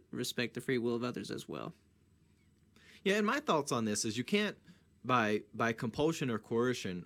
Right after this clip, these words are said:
Speaker 2: force other people to be charitable. Charity is something which is best handled when local communities, when individuals say, "We're gonna be personally responsible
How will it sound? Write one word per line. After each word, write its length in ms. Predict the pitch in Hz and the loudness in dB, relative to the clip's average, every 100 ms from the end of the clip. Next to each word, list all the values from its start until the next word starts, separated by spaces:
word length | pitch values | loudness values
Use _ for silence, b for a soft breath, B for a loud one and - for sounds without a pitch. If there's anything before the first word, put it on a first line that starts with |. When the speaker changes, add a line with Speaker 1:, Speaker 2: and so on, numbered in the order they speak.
| - | -6
Speaker 2:
force 320 | - 160 - | 2 2 4
other 160 | 123 107 | 2 2
people 260 | - - | 0 -2
to 80 | 98 | -4
be 100 | 98 | -4
charitable. 460 | 95 98 85 - - - b b b b b b - | -4 -4 -4 -6 -16 -20 b b b b b b -4
Charity 380 | - 185 233 214 127 | 4 4 4 2 0
is 80 | |
something 300 | - 156 147 | 0 0 0
which 160 | 123 - | -2 -2
is 80 | 95 | -2
best 260 | 123 135 | 0 0
handled 400 | 127 123 143 156 - - | 0 0 0 -2 -4 -2
when 180 | 120 117 | 2 4
local 300 | 131 143 151 | 4 2 -2
communities, 560 | 131 117 113 107 101 | 0 2 2 0 0
when 100 | 110 | 0
individuals 640 | 120 175 160 143 120 104 - | 2 2 2 2 2 0 2
say, 160 | 95 | 0
"We're 220 | 92 156 | 4 4
gonna 160 | 175 135 | 4 2
be 100 | 117 | 0
personally 380 | - 123 - 110 | 2 0 0 -2
responsible 640 | 92 - 104 107 135 160 | -2 -2 -4 -4 -6 -8